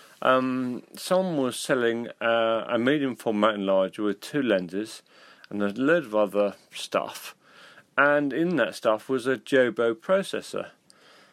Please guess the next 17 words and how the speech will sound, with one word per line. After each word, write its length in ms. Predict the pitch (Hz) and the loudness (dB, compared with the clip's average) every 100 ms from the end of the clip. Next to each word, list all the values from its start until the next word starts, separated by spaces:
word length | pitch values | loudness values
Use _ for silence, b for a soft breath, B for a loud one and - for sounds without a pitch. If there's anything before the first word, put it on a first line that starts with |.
| b | b
um, 160 | - 127 | -2 0
which 240 | 143 165 | 0 -2
I 40 | 175 | -4
don't 300 | 170 226 170 | -2 -2 0
really 240 | 123 117 | 0 0
need, 320 | 139 147 101 | 0 0 -2
but 120 | - - | -2 -2
I 80 | |
knew 320 | 127 160 202 156 | 0 0 0 0
they 180 | 123 | -2
sold 400 | 120 - 135 131 | -2 0 0 0
for 220 | 120 127 120 | -2 -6 -6
quite 340 | - 160 - | -6 0 2
a 20 | |
lot 220 | 127 131 | 2 0
of 60 | - | -2
money. 420 | 139 165 101 90 | -4 -2 -2 -4